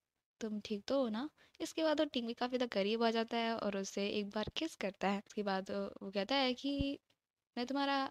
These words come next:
मेरे रूम में वेट कर रहा हूँ।" After that वो रूम में चला जाता है और टीम उसे उसके रूम तक फॉलो करता है। विन कहता है कि "तुम्हें होश भी है, तुम कहाँ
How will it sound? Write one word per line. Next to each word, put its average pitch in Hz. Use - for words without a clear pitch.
मेरे 247
रूम 202
में 202
वेट 190
कर 185
रहा 185
हूँ।" 185
After 196
that 190
वो 185
रूम 202
में 320
चला 302
जाता 285
है 277
और 294
टीम 247
उसे 233
उसके 226
रूम 226
तक 233
फॉलो 208
करता 208
है। 214
विन 202
कहता 220
है 226
कि 240
"तुम्हें 214
होश 196
भी 226
है, 254
तुम 311
कहाँ 269